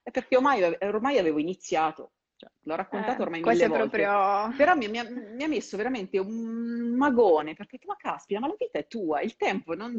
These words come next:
Speaker 1: non te lo ridà nessuno, eh, ma i miei erano contenti. Ma i tuoi non fanno gli esami al tuo posto, non lavoreranno al tuo posto. Ecco,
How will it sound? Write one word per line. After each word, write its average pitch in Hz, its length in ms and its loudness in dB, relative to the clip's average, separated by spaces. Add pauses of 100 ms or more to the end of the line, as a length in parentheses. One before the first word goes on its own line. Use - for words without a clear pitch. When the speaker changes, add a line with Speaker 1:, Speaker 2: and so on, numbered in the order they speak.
Speaker 1:
non 247 180 0
te - 140 -14
lo 185 80 -2
ridà 185 200 4
nessuno, 170 580 0
eh, 226 100 -4
ma 202 100 -6
i 202 60 -6
miei 240 220 -4
erano 170 280 -2
contenti. 165 760 -4 (300)
Ma - 60 -8
i 226 80 -8
tuoi 156 260 4
non 160 140 -4
fanno 202 300 0
gli 151 120 -4
esami 151 300 -6
al 143 100 -8
tuo 156 120 -4
posto, 156 340 -8
non 170 80 -6
lavoreranno 170 520 -2
al 143 80 -10
tuo 156 100 -4
posto. 143 380 -6
Ecco, 147 280 -6